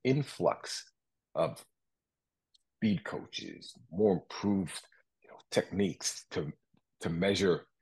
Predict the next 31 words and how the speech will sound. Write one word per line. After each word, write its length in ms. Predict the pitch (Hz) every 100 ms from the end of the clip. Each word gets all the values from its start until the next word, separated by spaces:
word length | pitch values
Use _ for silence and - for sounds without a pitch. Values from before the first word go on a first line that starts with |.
| _ _
to 80 | -
measure 280 | 87 101 95
performance 520 | - - 98 87 78
and 100 | 78
so 220 | - 95
forth, 320 | 87 - 65 - _ _ -
you 180 | 127 254
would 200 | 151 -
think 580 | - - 147 - - - _ _ _ _ _
that 120 | 85 -
that 240 | 90 -
still 260 | - 101 85
wouldn't 280 | 78 73
hold 260 | - 85 73
true, 300 | - 85 - - _ _ _ _ -
that 160 | - -
people 280 | 143 120
would 140 | 95 85
actually 440 | 90 - - 85
believe 720 | 69 73 71 104 80 60 - - -
that 120 | 71
you 120 | 87
can 320 | 95 - 113 101
teach 280 | - 69
speed. 360 | - - - - - _ _ _ _ _ -
And 360 | 95 90 78 - _ _ -
yet 200 | 113 98
you 60 |
still 200 | 95 120
hear 160 | 110
it. 100 | 131